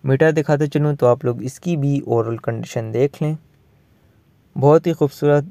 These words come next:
एक साफ़ सुथरी गाड़ी है, दो हज़ार चौदह का मॉडल है और अठारह की इंपोर्ट है। इस गाड़ी में आपको की स्टार्ट मिल जाता है,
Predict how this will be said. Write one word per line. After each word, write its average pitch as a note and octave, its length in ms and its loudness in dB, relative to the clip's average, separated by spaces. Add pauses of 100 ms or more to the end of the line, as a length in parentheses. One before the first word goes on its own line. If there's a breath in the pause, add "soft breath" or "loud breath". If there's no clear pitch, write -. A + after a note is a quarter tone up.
एक A#2+ 200 -8
साफ़ C3 300 2
सुथरी C#3 360 -4
गाड़ी B2 300 2
है, D3 160 -2 (540)
दो B2 140 -4
हज़ार A#2 260 0
चौदह C3+ 400 2
का C#3+ 120 0
मॉडल B2 320 2
है C3 280 2 (420 soft breath)
और A#2+ 120 -4
अठारह C3+ 540 2
की C#3 280 -6
इंपोर्ट B2 460 -2
है। C#3+ 160 -4 (460 soft breath)
इस C3+ 100 -6
गाड़ी C#3+ 280 6
में E3 100 0
आपको D#3+ 420 2 (140)
की C#3+ 140 -2
स्टार्ट B2+ 420 0
मिल D3+ 140 -2
जाता C#3+ 240 0
है, C3+ 200 2